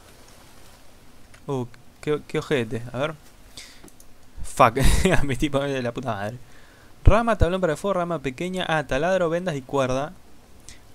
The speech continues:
Ah, capaz que esto se aprende permanentemente, ¿eh? Ok, ¿a dónde me habla de mi sarpuchido? Refugio pequeño.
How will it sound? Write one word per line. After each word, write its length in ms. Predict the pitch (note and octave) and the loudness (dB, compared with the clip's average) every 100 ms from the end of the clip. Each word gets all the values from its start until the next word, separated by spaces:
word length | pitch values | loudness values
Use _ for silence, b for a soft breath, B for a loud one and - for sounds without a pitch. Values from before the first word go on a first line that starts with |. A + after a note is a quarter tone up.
| - | -8
Ah, 640 | E4+ F4+ E4 D#4+ D4+ D4 D4+ C4+ | -4 -2 -2 -2 -4 -8 -10 -10
capaz 200 | C4 F#4 | -8 -6
que 60 | |
esto 160 | F4+ B3 G3+ | -6 -6 -6
se 120 | F3 | -6
aprende 300 | F3+ A#3+ A3+ | -6 -4 -2
permanentemente, 880 | D3 D3 E3+ G#3 G3+ G#3+ B2 A2 G2 | -2 -2 -4 -6 -4 -2 -4 -4 -6
¿eh? 340 | B2 G3+ G#3+ - - - - - - - - - - - - - - - - - - - - - - - - - - | -8 -10 -12 -16 -20 -20 -20 -20 -20 -20 -20 -20 -20 -20 -20 -20 -20 -20 -20 -20 -20 -20 -20 -20 -20 -20 -20 -20 -14
Ok, 140 | C3+ B2 A#2 | -6 -2 -2
¿a 60 | C#3+ | -2
dónde 180 | G3+ D3+ | -2 -2
me 80 | |
habla 280 | A2+ G#2+ A2 | -2 -2 -2
de 60 | A2 | -4
mi 260 | A2+ A#2+ - - D3+ | -8 -12 -14 -20 -14
sarpuchido? 1040 | - B2 B2 B2 - B2 - B2 A#2+ A#2+ - - - - - - - | -8 -4 -4 -6 -8 -8 -6 -4 -4 -6 -12 -20 -20 -20 -20 -20 -16
Refugio 340 | B2+ C3 B2+ | -14 -12 -10
pequeño. 720 | B2 B2 F3+ F#3+ F#3 F#3 F#3 | -10 -12 -10 -10 -8 -8 -8